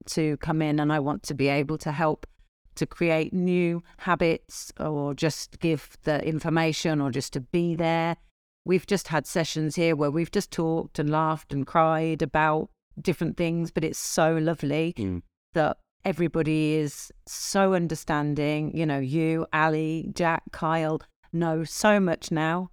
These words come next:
Speaker 1: And I think a lot of the women here would be happy to talk to you about their, um, if they were having any symptoms or any issues that they may be experiencing. And it's about that, it's getting that confidence and not having to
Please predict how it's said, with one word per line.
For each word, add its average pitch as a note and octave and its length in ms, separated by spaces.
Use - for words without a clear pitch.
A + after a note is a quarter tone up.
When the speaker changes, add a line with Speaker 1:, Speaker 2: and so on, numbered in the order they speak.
Speaker 1:
And E3 120
I E3 60
think D#3+ 300
a E3 40
lot F3 160
of D#3 120
the F3+ 80
women E3 240
here E3 180
would D#3 180
be D#3+ 120
happy E3+ 420
to - 140
talk E3 280
to F3 120
you G3+ 220
about G3 280
their, F#3+ 200
um, F3 320
if F#3+ 120
they F#3 120
were F3 80
having E3+ 260
any E3 160
symptoms G#3+ 600
or D3 120
any D#3 160
issues G#3 480
that - 140
they F3+ 160
may E3 220
be D#3+ 180
experiencing. F#3+ 1120
And F#3+ 120
it's G3 140
about G#3 240
that, G3+ 160
it's F3 100
getting F#3 460
that - 160
confidence D3 720
and F3 140
not F3 220
having F3 360
to E3 260